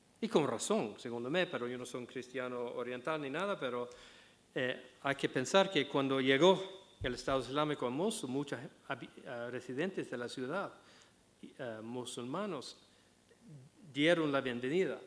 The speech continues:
a ellos. Entonces es difícil para los cristianos volver y no tienen confianza en el gobierno.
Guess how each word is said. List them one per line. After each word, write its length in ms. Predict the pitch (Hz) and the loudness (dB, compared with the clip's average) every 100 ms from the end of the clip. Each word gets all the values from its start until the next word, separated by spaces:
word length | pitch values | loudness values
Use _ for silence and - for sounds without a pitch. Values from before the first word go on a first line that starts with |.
| - | -12
a 100 | 117 | -12
ellos. 520 | 104 - - - - | -12 -16 -14 -14 -10
Entonces 480 | 131 123 147 151 127 | -8 -4 -4 -4 -6
es 160 | 123 139 | -6 -6
difícil 400 | - 233 233 139 | -2 -2 -2 -4
para 160 | 127 | -4
los 220 | 120 117 | -4 -10
cristianos 520 | - 135 127 135 123 123 | -10 -8 -4 -4 -4 -4
volver 320 | 120 160 226 | -2 0 2
y 80 | 156 | 2
no 160 | 170 | 2
tienen 360 | 170 151 147 131 - - - - | 2 2 2 -4 -14 -20 -20 -6
confianza 640 | 139 127 131 127 - 120 | -6 -2 -2 -2 -2 -4
en 480 | 127 147 147 - 127 | -4 -6 -6 -6 -4
el 100 | 117 | -4
gobierno. 560 | 113 104 107 98 95 | -6 -8 -10 -12 -18